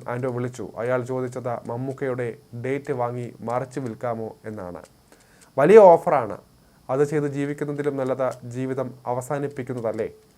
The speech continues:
നല്ല കഷ്ടകാലത്താണ് ആൻഡോ ഇത് പറഞ്ഞത്. ജോർജും മമ്മൂട്ടിയും ഒരേ ഗർഭപാത്രത്തിൽ ജനിച്ചില്ല എന്നേ ഉള്ളൂ. അത് ദൈവനിശ്ചയമാണെന്ന് മാത്രം. നല്ല കാലത്തും അത്ര നല്ലതല്ലാത്ത കാലത്തും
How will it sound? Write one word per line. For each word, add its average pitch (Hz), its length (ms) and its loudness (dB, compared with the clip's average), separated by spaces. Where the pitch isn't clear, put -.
നല്ല 170 180 6
കഷ്ടകാലത്താണ് 170 840 2
ആൻഡോ 139 300 0
ഇത് 123 200 -2
പറഞ്ഞത്. 104 320 -6
ജോർജും 151 360 4
മമ്മൂട്ടിയും 147 560 -2
ഒരേ 135 220 0
ഗർഭപാത്രത്തിൽ 135 800 -4
ജനിച്ചില്ല 147 540 0
എന്നേ 131 260 -2
ഉള്ളൂ. 92 260 -8
അത് 135 420 0
ദൈവനിശ്ചയമാണെന്ന് 131 1160 -4
മാത്രം. 110 340 -10
നല്ല 175 280 6
കാലത്തും 165 520 4
അത്ര 143 160 -4
നല്ലതല്ലാത്ത 151 640 4
കാലത്തും 139 580 0